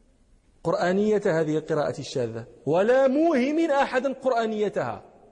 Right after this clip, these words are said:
لا هو يعتقدها ولا يوهم أحدا أنها قرآن،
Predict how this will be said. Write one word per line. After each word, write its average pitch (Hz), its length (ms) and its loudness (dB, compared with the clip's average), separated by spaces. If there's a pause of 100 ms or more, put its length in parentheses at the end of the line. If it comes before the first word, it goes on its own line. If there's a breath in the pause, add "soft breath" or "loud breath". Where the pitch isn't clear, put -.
(920)
لا 185 120 2
هو 247 180 2
يعتقدها 285 720 0 (1120)
ولا 208 280 4
يوهم 285 460 2
أحدا 262 560 0 (600)
أنها 254 320 2
قرآن، 226 400 -2